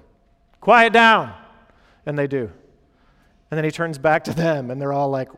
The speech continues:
"Oh, this is a different object lesson than we thought it was."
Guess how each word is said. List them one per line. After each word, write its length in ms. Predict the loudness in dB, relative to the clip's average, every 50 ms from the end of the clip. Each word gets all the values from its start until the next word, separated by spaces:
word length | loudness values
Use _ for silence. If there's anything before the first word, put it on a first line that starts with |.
| _ _ -14
"Oh, 540 | -12 -8 -6 -6 -6 -6 -8 -10 -14 -16 -20 _ _ _ _ _ _ _ _ _ -12
this 140 | -12 -10 -10
is 120 | -10 -10
a 60 | -10
different 380 | -8 -8 -10 -10 -8 -6 -4 -4
object 340 | -4 -4 -4 -6 -6 -4 -4
lesson 360 | -6 -6 -6 -8 -12 -12 -12
than 140 | -12 -12 -12
we 100 | -10 -8
thought 220 | -6 -4 -4 -4
it 80 | -4 -6
was." 200 | -8 -8 -10